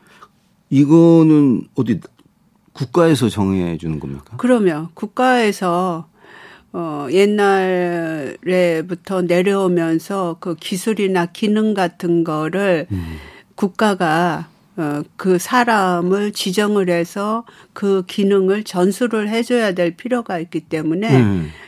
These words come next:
Speaker 2: 정해준 거죠. 물론 국가에서, 중앙에서 하는 것도 있고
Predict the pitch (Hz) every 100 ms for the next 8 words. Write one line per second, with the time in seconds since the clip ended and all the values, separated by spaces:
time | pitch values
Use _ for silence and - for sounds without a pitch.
0 | - - 208 233 220 190 175 160 170 160
1 | 190 220 233 196 185 - 233 233 226 202
2 | 196 233 220 214 214 226 214 180 196 190
3 | 214 196 175 180 175 151 - 190 156